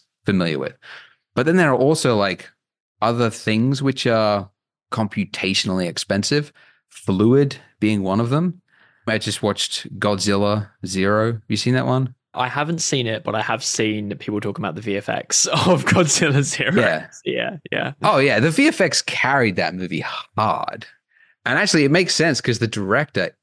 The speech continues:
Speaker 1: was a C G supervisor. Like, that's his background, was V F X. So he really just, like, what makes the movie great is, like, it looks like a hundred and fifty million dollar movie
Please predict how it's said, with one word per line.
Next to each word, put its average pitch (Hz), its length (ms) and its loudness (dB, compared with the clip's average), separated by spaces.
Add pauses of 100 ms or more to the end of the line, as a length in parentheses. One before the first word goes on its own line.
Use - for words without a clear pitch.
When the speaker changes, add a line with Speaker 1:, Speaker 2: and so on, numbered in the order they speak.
(140)
Speaker 1:
was 110 340 0
a 104 60 0
C 127 240 0
G 110 140 0
supervisor. 101 640 -4
Like, 82 200 -6
that's 113 200 -2
his 95 160 0
background, 87 560 -4 (280)
was 92 160 0
V 92 140 0
F 80 120 -4
X. - 320 -6 (420)
So 110 100 2
he 113 120 4
really 151 380 4
just, 107 280 -2
like, 101 220 0
what 107 240 -2
makes 117 240 -2
the 117 80 2
movie 104 200 0
great 110 360 -2
is, 98 180 -8
like, 90 340 -4 (460)
it 113 120 0
looks 117 320 0
like 120 200 0
a 104 120 0
hundred 110 300 -2
and 98 240 -2
fifty 107 240 -2
million 98 300 0
dollar 92 180 0
movie 123 480 0